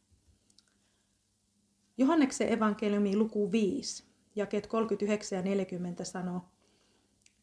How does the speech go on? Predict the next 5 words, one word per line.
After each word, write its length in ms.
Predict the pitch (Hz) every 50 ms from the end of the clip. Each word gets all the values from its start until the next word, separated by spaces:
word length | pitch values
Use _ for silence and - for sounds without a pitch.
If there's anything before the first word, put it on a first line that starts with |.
| _ -
"Te 100 | 226 214
tutkitte 540 | 220 330 392 349 - - 233 233 - 254 214
kirjoituksia, 1040 | - - 277 294 262 226 208 196 180 180 180 - 185 180 - - - - 185 180 165 - - _ _ _
koska 320 | - - 214 - - 226 233
luule-, 640 | 262 311 277 214 202 185 180 - - - - -